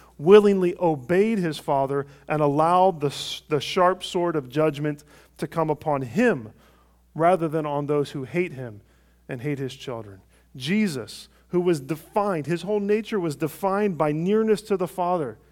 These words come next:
he became forsaken like a wasteland, like an abandoned city,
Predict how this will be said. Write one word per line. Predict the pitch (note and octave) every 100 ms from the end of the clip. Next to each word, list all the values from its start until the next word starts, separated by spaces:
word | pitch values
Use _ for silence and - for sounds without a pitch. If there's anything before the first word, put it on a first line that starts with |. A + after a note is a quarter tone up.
| _ _ _
he | E3
became | D#3+ E3 - E3+ D#3
forsaken | - C#3+ - - F3 F3 D3 B2
like | C3 C#3+
a |
wasteland, | B2 C#3+ D#3+ - - C3+ B2
like | A#2 C3
an | D3
abandoned | A#2+ A#2 D3 D#3 D3+ C#3
city, | - D3 B2+ A2+